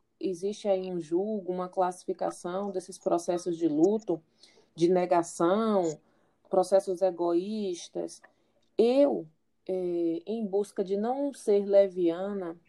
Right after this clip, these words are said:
eu tenho pensado muito nessa, nesse movimento como uma forma de sobrevivência, sabe? É,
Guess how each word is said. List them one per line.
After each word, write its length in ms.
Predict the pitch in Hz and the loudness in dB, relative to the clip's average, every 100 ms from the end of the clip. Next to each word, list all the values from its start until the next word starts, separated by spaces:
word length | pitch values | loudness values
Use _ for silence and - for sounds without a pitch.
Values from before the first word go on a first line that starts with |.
| _ | _
eu 100 | 185 | -4
tenho 200 | 185 214 | -2 -6
pensado 680 | 214 240 220 - 220 240 220 | -4 -4 -4 0 2 2 -2
muito 480 | 185 180 202 214 190 | -4 -4 -4 -4 -6
nessa, 480 | 190 196 196 196 - | -2 -4 0 -2 0
nesse 600 | 185 190 196 - - 202 | -4 -2 -4 -8 -6 -2
movimento 1040 | 190 185 190 185 170 170 196 220 _ 175 160 _ _ _ _ _ _ | 4 6 6 4 0 0 0 -4 _ -14 -14 _ _ _ _ _ _
como 260 | - 233 240 | -2 0 0
uma 120 | 262 | -4
forma 360 | 254 247 240 226 | -2 -4 -2 -4
de 100 | 220 | -6
sobrevivência, 1000 | - 240 220 233 247 208 180 165 - 170 | -4 -4 -2 -4 -6 -2 0 0 -4 -8
sabe? 480 | 170 190 190 202 - - _ _ _ _ _ - | -4 0 0 0 -8 -16 _ _ _ _ _ 2
É, 960 | 190 185 185 185 180 175 170 170 175 | 4 4 0 -2 -4 -2 -2 -4 -8